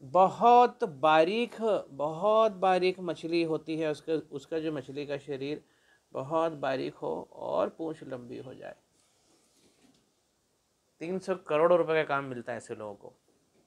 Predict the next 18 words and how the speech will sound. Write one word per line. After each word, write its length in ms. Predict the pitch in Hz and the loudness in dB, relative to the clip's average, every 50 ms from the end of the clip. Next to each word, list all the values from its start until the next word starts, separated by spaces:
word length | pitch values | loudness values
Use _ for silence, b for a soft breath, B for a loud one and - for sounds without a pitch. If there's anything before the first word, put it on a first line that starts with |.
| _ _ _ _ _ - | _ _ _ _ _ -10
और 120 | 120 127 | -6 -4
अगर 140 | 127 135 143 | 0 0 0
उल्टी 260 | 143 139 135 135 160 | 0 -2 -4 -4 -4
हो 180 | 160 160 165 160 | -2 0 2 2
जाए 160 | 160 165 170 | 2 2 2
तो 120 | 165 170 160 | 0 -2 -6
तीन 280 | - - 135 147 151 | -8 -8 -10 -8 -6
हज़ार 440 | 147 147 135 135 135 139 131 131 - _ _ _ | -4 -4 -2 0 0 0 0 -2 -8 _ _ _
से 160 | - 147 143 | -12 -10 -8
ज़्यादा, 440 | 127 131 123 120 127 117 107 - - 156 | -4 -4 -4 -2 -2 -4 -4 -6 -10 -16
वो 160 | 139 131 139 | -12 -12 -10
फिर 160 | 131 147 143 | -8 -6 -6
मीडिया 400 | 143 139 135 135 135 143 139 139 | -6 -6 -6 -4 -4 -2 -2 -2
के 240 | 135 135 139 135 131 | -4 -4 -6 -6 -6
बड़े 280 | 123 120 127 127 131 131 | -6 -4 -2 -2 -2 -2
लोग 200 | 127 127 123 110 | -2 -2 -4 -4
होते 240 | 113 110 - - 104 | -6 -10 -12 -12 -14
हैं। 240 | 104 101 101 107 | -14 -16 -18 -20